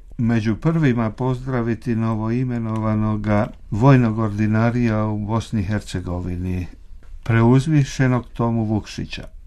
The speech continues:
Očito je da on ima još puno priprema za svoje ređenje, ali nas ipak zanima što to znači biti vojni ordinari u državi kao što je to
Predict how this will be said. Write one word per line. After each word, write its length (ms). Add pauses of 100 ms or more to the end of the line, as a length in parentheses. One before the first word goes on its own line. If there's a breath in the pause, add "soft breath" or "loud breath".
(520)
Očito 460
je 200
da 260
on 220
ima 180
još 440 (100)
puno 240
priprema 720 (240)
za 580 (200)
svoje 1000 (180)
ređenje, 720 (840 soft breath)
ali 160
nas 300
ipak 280
zanima 720 (280)
što 380
to 340
znači 640
biti 340
vojni 540
ordinari 880
u 100
državi 520
kao 300
što 240
je 100
to 220